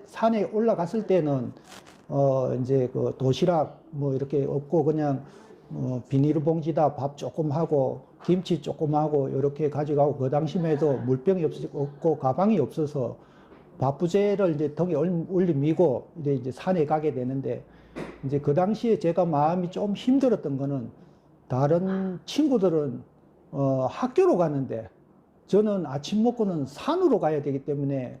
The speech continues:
그 학-, 교복을 입고, 어, 가는 그 모습들이 참 부러웠고 힘들었지만은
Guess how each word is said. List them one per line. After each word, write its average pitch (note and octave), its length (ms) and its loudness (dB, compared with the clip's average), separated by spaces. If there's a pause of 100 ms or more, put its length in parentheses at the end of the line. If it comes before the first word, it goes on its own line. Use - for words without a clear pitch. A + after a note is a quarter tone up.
그 C#3+ 280 -2
학-, - 560 -10
교복을 F3 460 2
입고, C#3+ 400 -4 (400)
어, C3 460 -4
가는 C#3 360 2
그 C#3 100 0
모습들이 C#3+ 580 0
참 C#3+ 260 -6
부러웠고 C#3+ 600 0
힘들었지만은 C#3+ 960 -2